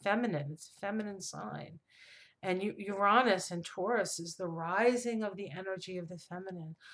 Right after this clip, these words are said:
Love, compassion, care. You know, that's what's rising up.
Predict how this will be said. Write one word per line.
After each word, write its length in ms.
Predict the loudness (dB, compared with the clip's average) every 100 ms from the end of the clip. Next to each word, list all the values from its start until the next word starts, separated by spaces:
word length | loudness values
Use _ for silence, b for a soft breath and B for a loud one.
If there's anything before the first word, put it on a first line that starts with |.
| B -4
Love, 520 | 6 8 10 8 4
compassion, 880 | -8 -8 -6 -4 -2 -4 -8 -10 -10 -12
care. 440 | -12 -10 -10 -12 -16 _ _ _ _ _ _ _ _ _ _ _ _ _ _ _ _ _
You 100 | -2
know, 200 | 0 2
that's 320 | 6 4 4
what's 220 | 0 0
rising 560 | 2 4 4 2 -2 -4
up. 200 | -6 -10